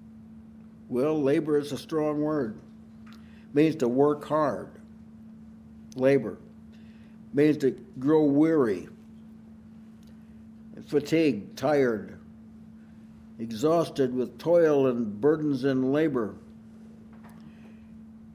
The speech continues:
Sometimes Paul felt like he almost wore out, labored so much. It's wearisome, it's wearisome effort,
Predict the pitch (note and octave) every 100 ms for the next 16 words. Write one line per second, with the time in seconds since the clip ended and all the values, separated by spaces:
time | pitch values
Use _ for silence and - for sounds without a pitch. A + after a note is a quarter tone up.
0 | - - - - - C#3 C#3+ D3 D3 C3+
1 | - D3+ C#3 B2+ D3 D3 C#3 C3+ C#3 C#3+
2 | C#3+ D3 C#3+ C#3+ C3 D3+ D#3 D#3 D#3 G#2
3 | F2+ - - - - - - - - -
4 | - - - - - - - - B2+ C3
5 | C3+ A#2+ A#2+ G2+ - A#2+ A#2 G2+ - -
6 | - - - - - - - - - -
7 | - - - - - - - - - -
8 | - - - - - - C3 D#3+ A3 A3+
9 | G3+ - D#3+ C#3+ - - - - - D3
10 | D#3 F#3 A#3+ A#3 F#3 - D#3+ D3 C3+ G#2+